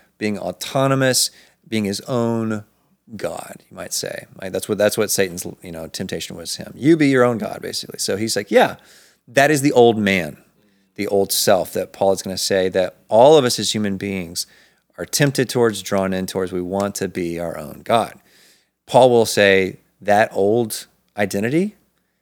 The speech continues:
needs to be crucified. It needs to be put away. And if there's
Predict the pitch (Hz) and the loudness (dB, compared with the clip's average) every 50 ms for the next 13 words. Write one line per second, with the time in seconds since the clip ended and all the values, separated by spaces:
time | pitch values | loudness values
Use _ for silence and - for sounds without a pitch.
0 | _ _ _ _ _ 98 101 98 98 98 98 - - - - 90 90 82 - - | _ _ _ _ _ -6 -4 -4 -2 -4 -4 -6 -6 -8 -8 -10 -10 -10 -12 -12
1 | - 87 - - - - - - - - - _ _ _ _ _ _ _ _ _ | -10 -8 -8 -8 -10 -10 -12 -12 -12 -12 -16 _ _ _ _ _ _ _ _ _
2 | _ - 90 90 90 90 - - - 82 - 82 - _ _ _ _ _ - - | _ -16 -14 -12 -12 -12 -12 -14 -14 -14 -12 -12 -14 _ _ _ _ _ -12 -6
3 | - 113 104 98 95 95 92 90 90 90 90 87 92 92 90 92 92 87 85 - | -2 -2 0 0 0 0 -2 -2 -2 -4 -6 -8 -10 -10 -10 -8 -8 -8 -10 -10
4 | - - 92 92 90 90 87 85 - - | -10 -6 -6 -4 -4 -6 -6 -6 -8 -8